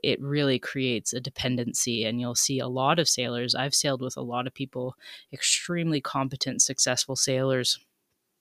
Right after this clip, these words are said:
who end up, um, basically just staring at the top of the mast, trying to figure out, "Well, what's going on? Where's the wind coming from?" And a lot of times I'm like, "Just stop, have a look around, feel the wind,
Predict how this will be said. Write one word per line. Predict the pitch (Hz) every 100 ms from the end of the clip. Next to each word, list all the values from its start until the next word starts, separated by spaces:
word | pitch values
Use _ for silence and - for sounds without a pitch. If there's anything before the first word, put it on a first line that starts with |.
| _ - -
who | 160 143 135
end | 135 131
up, | 127 123 - - - - - - -
um, | 135 123 117 117 110 - 120
basically | 139 127 - - 131 123
just | 120 127 -
staring | - - 127 123 120
at | 104
the | -
top | - 120 131
of |
the | 120
mast, | 120 117 104 - - - -
trying | - 143 123
to |
figure | - 127 131 127
out, | 123
"Well, | 147
what's | 156 175
going | - 160 160
on? | 156 151
Where's | 151 151
the | 151
wind | 147
coming | 143 147 147
from?" | 131 139 127 - - - -
And | 135
a |
lot | 139 156
of | 170
times | 147 131 123 123
I'm | 131 131
like, | 123 120 _ -
"Just | 135 - -
stop, | - - 127 123 139 - - _ _
have | - 120
a | 117
look | 120 127 175
around, | 165 139 117 123 160 180 -
feel | - 156 170
the | 160
wind, | 127 113 117 185